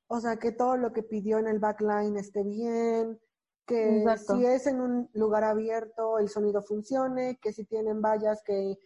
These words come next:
Speaker 1: no vayan a ser inseguras para las personas, o luego durante el evento, que si se quiere bajar el artista y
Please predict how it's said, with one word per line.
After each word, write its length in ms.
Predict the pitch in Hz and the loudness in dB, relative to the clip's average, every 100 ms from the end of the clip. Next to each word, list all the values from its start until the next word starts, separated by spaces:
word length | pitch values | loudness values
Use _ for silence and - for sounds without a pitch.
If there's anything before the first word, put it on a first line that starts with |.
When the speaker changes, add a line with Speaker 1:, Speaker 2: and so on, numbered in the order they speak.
| - _ - | -20 _ -2
Speaker 1:
no 160 | 233 | 0
vayan 220 | 226 214 | 2 2
a 60 | 208 | 0
ser 220 | 208 220 | 0 0
inseguras 520 | 214 214 208 208 208 | 0 -2 0 2 0
para 160 | - 196 | -2 -4
las 200 | 190 196 | -2 -6
personas, 680 | - 214 294 285 262 254 262 - _ _ - | -12 -6 -2 0 0 -2 -6 -10 _ _ -2
o 100 | 220 | 2
luego 240 | 233 233 | 2 4
durante 360 | 220 214 208 202 | 2 2 0 -2
el 80 | |
evento, 440 | 208 220 226 226 214 | 0 -2 -2 -4 -6
que 100 | 196 | -8
si 100 | 202 | -10
se 120 | 190 | -4
quiere 200 | 262 240 | 0 0
bajar 220 | 202 233 | 0 -2
el 100 | 220 | -2
artista 520 | 202 202 254 - 208 | -4 -4 -8 -6 -2
y 280 | 220 220 202 | -2 -2 -8